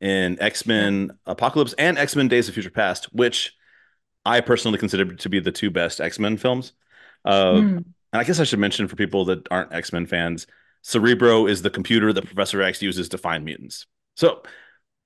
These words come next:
Speaker 1: my first <laughs> question is, uh, which leads me to my first question. Uh, if you could have any mutant power,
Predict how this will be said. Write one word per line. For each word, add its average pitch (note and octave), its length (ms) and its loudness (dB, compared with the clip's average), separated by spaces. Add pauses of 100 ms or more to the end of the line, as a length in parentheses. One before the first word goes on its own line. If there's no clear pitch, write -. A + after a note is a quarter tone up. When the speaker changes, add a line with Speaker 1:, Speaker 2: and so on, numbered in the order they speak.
Speaker 1:
my A2 160 0
first C3+ 300 2
<laughs> - 60 -8
question D3+ 400 2
is, G2+ 520 0 (440)
uh, F2 420 4
which G2+ 200 -2
leads A2 300 2
me F2 160 -2
to - 120 -14
my D2+ 80 -2
first - 220 -6
question. D#2 460 -6 (120)
Uh, D#2+ 380 0 (120)
if C3 120 0
you C3+ 80 6
could C3+ 160 0
have G#2+ 300 4
any A2 240 2
mutant F#2+ 380 -2
power, G#2+ 460 -4